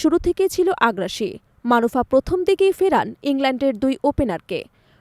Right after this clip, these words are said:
ফাতিমা খাতুনের ঘূর্ণিতে ভেঙে পড়ে ইংলিশ মিডল অর্ডার। এক ওভারেই দুটি উইকেট এনে দেন তিনি।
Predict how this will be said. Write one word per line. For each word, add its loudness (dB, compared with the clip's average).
ফাতিমা 4
খাতুনের 0
ঘূর্ণিতে 0
ভেঙে -2
পড়ে 2
ইংলিশ -2
মিডল 0
অর্ডার। -2
এক 2
ওভারেই 4
দুটি 0
উইকেট -2
এনে -2
দেন -4
তিনি। -8